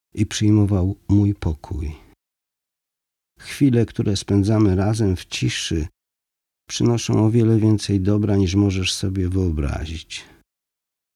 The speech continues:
Złóż mi swój czas w ofierze, a zobaczysz, jak obficie błogosławię Tobie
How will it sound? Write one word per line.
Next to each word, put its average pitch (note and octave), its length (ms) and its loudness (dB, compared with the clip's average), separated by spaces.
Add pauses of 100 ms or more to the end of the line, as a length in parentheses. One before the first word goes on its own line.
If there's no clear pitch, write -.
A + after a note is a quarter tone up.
(180)
Złóż A#2+ 420 2
mi E2 300 0
swój - 360 0
czas F#2 300 -4
w E2 100 -2
ofierze, E2+ 520 -2
a E2+ 80 -2
zobaczysz, F2+ 680 -4
jak F2+ 240 -6
obficie G#2+ 540 -4
błogosławię F#2+ 680 -2
Tobie D#2+ 400 -4